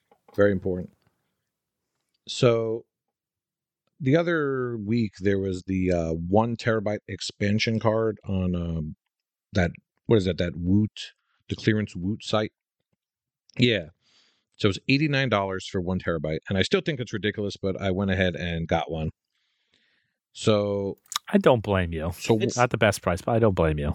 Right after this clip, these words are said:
Speaker 3: For that
Speaker 1: So
Speaker 3: price? No, that's absolutely worth it.
Speaker 1: one terabyte, and then you put it in, and then immediately says nine hundred twenty gigs. <laughs> So I
Speaker 2: Oh, it's the
Speaker 1: installed
Speaker 2: worst.
Speaker 3: Yep. <laughs>
Speaker 1: Forza Hori-, so I installed Forza Horizon four, Forza Horizon five,
Speaker 2: Mm-hmm.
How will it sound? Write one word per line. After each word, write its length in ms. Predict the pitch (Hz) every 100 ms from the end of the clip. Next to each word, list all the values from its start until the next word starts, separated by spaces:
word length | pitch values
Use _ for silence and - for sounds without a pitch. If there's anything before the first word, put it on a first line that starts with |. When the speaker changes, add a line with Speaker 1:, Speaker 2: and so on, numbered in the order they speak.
| - -
Speaker 3:
For 220 | - 110
that 180 | 104 -
Speaker 1:
So 100 | 117
Speaker 3:
price? 300 | 254 110 110
No, 140 | 104
that's 160 | 113 -
absolutely 540 | 123 - 117 135 98
worth 240 | 92 85 -
it. 60 | _ _ _ _ _ _ _ _ _
Speaker 1:
one 300 | 117 127 165
terabyte, 560 | - 135 113 101 101 101
and 120 | 98
then 160 | 101 101
you 120 | 98
put 120 | 113 107
it 100 | 104
in, 140 | 101
and 100 | 92
then 100 | 92
immediately 360 | 92 98 95 92
says 200 | 95 95
nine 200 | 92 92
hundred 320 | 92 98 92
twenty 300 | - 92 92
gigs. 420 | 85 78 101 - - _ _ -
<laughs> 100 | 90 - _ _ 165 - - - - -
So 220 | - 110
I 220 | - 120 123
Speaker 2:
Oh, 20 |
it's 160 | 127
the 80 | -
Speaker 1:
installed 440 | 90 82 101 - 98
Speaker 2:
worst. 260 | 82 - 131
Speaker 3:
Yep. 160 | 143
<laughs> 260 | - - 170 165
Speaker 1:
Forza 280 | 131 202 185
Hori-, 220 | 180 170 - _ - - -
so 160 | 127
I 60 | 123
installed 280 | 120 120 -
Forza 360 | 131 147 170
Horizon 260 | 160 165 170
four, 420 | - 95 85 98 - _ _ _ -
Forza 320 | 123 135 139
Horizon 320 | 139 139 139
five, 420 | - 90 76 78
Speaker 2:
Mm-hmm. 300 | 101 98 98